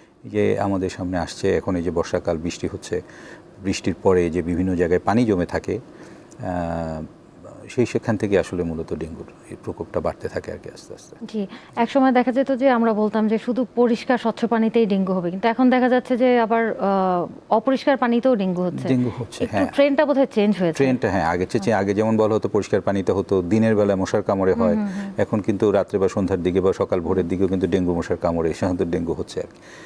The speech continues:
Speaker 1: আসলে এটা তো আসলে, আহ, ডেঙ্গু যে মশা, সেও আসলে আমাদের এনভায়রনমেন্টের সাথে আস্তে অ্যাডাপ্ট করছে, যে, যে কোনো
Speaker 2: Exactly।
Speaker 1: একজন পরিবারে
Speaker 2: মিউট্যান্ট হচ্ছে।
Speaker 1: মিউট্যান্ট হচ্ছে, তার এই
Speaker 2: রাইট।
Speaker 1: মিউটেশনটাই আসলে তাকে এই যে কোনো বৈরী পরিবেশে টিকে থাকতে সাহায্য করে। সে কারণেই ডেঙ্গুর এই ট্রেন্ডটা এখন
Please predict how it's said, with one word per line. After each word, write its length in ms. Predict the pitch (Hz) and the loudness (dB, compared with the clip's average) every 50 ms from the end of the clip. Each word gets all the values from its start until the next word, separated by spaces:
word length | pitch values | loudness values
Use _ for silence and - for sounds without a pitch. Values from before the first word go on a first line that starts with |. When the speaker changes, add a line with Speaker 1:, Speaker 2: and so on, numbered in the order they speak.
| - - - - - | -20 -20 -20 -16 -4
Speaker 1:
আসলে 440 | - 92 - - 123 120 131 131 117 | -2 -2 0 0 2 2 4 2 2
এটা 160 | - 127 117 | 2 0 2
তো 100 | - 127 | 2 0
আসলে, 220 | 120 - 123 127 | 0 2 0 0
আহ, 60 | 113 92 - - - 98 95 92 92 90 90 90 90 90 90 87 85 87 87 82 80 | 0 -2 -6 -6 -4 0 2 4 4 4 4 4 4 4 4 4 2 0 -2 -2 -2
ডেঙ্গু 260 | 95 98 98 104 117 117 | 0 0 2 2 2 2
যে 100 | 120 113 | 2 2
মশা, 460 | 92 90 92 - - 87 78 78 - | 2 2 0 0 0 -2 -2 -2 -4
সেও 320 | - - - 127 139 147 147 | -4 0 2 4 4 4 4
আসলে 500 | 135 - - 143 127 127 127 127 117 101 | 2 2 0 0 0 2 2 2 2 2
আমাদের 280 | 101 104 104 107 104 | 2 2 2 2 2
এনভায়রনমেন্টের 480 | 101 98 95 92 104 104 110 101 113 104 | 2 2 2 0 2 0 0 0 0 0
সাথে 260 | - 98 - - 98 | 0 -2 0 0 -2
আস্তে 200 | 87 - - 98 | -2 0 0 0
অ্যাডাপ্ট 300 | 87 82 87 82 - - | 2 2 0 -2 -4 -6
করছে, 300 | - 85 - - - - | -8 -8 -6 -6 -6 -4
যে, 60 | - | -2
যে 140 | 90 87 85 | -2 0 0
কোনো 80 | 107 95 | 0 0
Speaker 2:
Exactly। 300 | 90 - 95 92 90 87 | 0 0 -2 0 0 0
Speaker 1:
একজন 240 | 78 80 92 90 - - | 0 0 -2 -2 0 0
পরিবারে 180 | - 220 226 233 | 2 2 4 2
Speaker 2:
মিউট্যান্ট 340 | - 240 233 220 214 - | 4 2 2 2 2 -2
হচ্ছে। 260 | 208 190 - - - 208 | -4 -6 -6 -2 0 2
Speaker 1:
মিউট্যান্ট 380 | 220 202 - 202 82 - - - | 2 2 2 0 -2 -2 -4 -8
হচ্ছে, 240 | 85 - - - | -10 -8 -8 -10
তার 160 | 92 - 92 90 | -10 -8 -6 -2
এই 60 | 87 | 0
Speaker 2:
রাইট। 120 | 101 98 | 0 2
Speaker 1:
মিউটেশনটাই 520 | 95 - 110 - - 127 123 - 143 139 123 | 2 2 0 0 0 0 2 2 4 4 2
আসলে 280 | 117 - 120 110 107 | 2 0 0 0 0
তাকে 240 | 95 95 - - 90 | 0 0 0 0 -2
এই 340 | 85 87 87 90 87 - 76 - - - 87 82 82 | -2 -2 -2 -4 -4 -4 -6 -10 -10 -12 -12 -6 -2
যে 100 | 92 101 | -2 0
কোনো 220 | - 104 104 101 92 | 0 0 0 0 2
বৈরী 220 | 90 101 92 92 | 2 2 2 2
পরিবেশে 420 | 92 95 92 92 87 87 - - | 0 0 0 0 0 -2 -4 -4
টিকে 220 | - - 85 - 90 | -4 -4 -4 -4 -6
থাকতে 260 | - 87 - - 80 | -8 -10 -10 -10 -8
সাহায্য 340 | - - 78 71 - - 85 | -6 -6 -6 -6 -6 -8 -6
করে। 180 | - 90 123 135 - - - - - - - | -4 -6 -6 -6 -12 -18 -20 -20 -20 -20 -14
সে 140 | - - 113 | -6 -4 0
কারণেই 420 | - 127 120 127 131 147 147 143 120 | 2 2 2 4 2 2 2 0 2
ডেঙ্গুর 320 | 98 101 92 90 92 87 | 2 0 2 2 2 2
এই 60 | 82 | 2
ট্রেন্ডটা 380 | - - 95 90 87 - 98 87 | 0 0 0 0 0 2 0 0
এখন 260 | 80 - - 85 | 0 -2 -4 -6